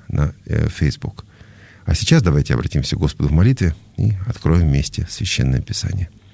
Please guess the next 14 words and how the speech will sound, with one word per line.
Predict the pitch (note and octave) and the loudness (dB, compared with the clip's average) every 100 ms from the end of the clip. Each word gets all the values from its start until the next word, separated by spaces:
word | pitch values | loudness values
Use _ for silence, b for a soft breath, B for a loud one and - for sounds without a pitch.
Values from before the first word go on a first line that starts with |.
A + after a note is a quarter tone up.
| b b b b b b b b b b b _ | b b b b b b b b b b b _
Наш | E2 D#2 | 0 4
дорогой | F#2 F#2 F#2 | 4 6 4
Господь | F2 - F#2 | 2 2 2
и | |
Бог, | F#2+ A2+ G2 F#2 | 4 2 2 2
мы | F#2 F2+ D#2+ - - _ _ _ _ b b b b b | 4 4 2 -2 -20 _ _ _ _ b b b b b
сталкиваемся | - B2 B2+ A#2+ A2+ G2 G2 | -2 2 2 4 4 4 2
с | - | 0
самыми | - A#2 A#2 A2 | 2 4 6 6
разными | G2+ A2+ G#2 G2+ F#2 | 6 6 4 4 4
испытаниями | F2 - F2+ F#2+ D#2+ D2 | 0 -2 0 2 2 2
в | C2 | 0
этой | C2 C#2 | -2 -2
жизни. | C#2 B1+ A1+ D#2 | -4 -4 -2 -4